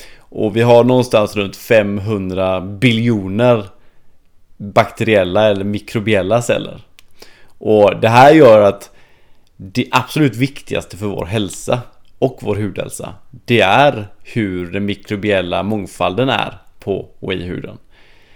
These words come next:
Och mikrober definitionen av mikrob, det är att man har en encellig organism. Så det är en cell som lever.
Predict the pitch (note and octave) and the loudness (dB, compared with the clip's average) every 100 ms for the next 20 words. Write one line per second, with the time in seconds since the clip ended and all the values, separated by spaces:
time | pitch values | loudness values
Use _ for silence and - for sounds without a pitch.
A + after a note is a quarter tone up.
0 | _ _ _ _ _ - G#2+ A2+ A#2 C#3+ | _ _ _ _ _ -8 -2 -2 4 6
1 | A2 G#2 A2 C3+ C#3 - - - _ _ | 6 6 8 8 8 0 -18 -20 _ _
2 | - _ _ - - - - - A#2+ A#2+ | -20 _ _ -20 -20 -20 -20 -4 -2 -2
3 | A#2 G3 G3+ F3 C#3+ C3 - F#2+ - - | 0 2 2 2 2 -2 -2 -6 -8 -14
4 | - - G2 A#2+ G2 F#2 F2+ - - - | -16 -2 4 6 6 2 -4 -10 -16 -18
5 | - - - G2+ G2+ G2+ G#2 G2 - - | -12 -12 -4 -4 -2 0 0 0 -6 0
6 | C3 G2+ F#2+ - - G2+ F#2+ F2+ - A2 | 2 2 -2 -10 -4 -2 -2 -8 -4 -2
7 | G2+ G2 G2+ G#2+ - - - _ - - | -2 -2 -4 -6 -10 -16 -20 _ -20 -20
8 | - - _ _ - G2+ G2+ - B2 C#3 | -20 -20 _ _ -4 0 0 0 2 4
9 | C#3 C3+ G2+ F#2+ F#2 G#2+ G#2+ - - | 4 2 2 2 -4 -2 -2 -2 -8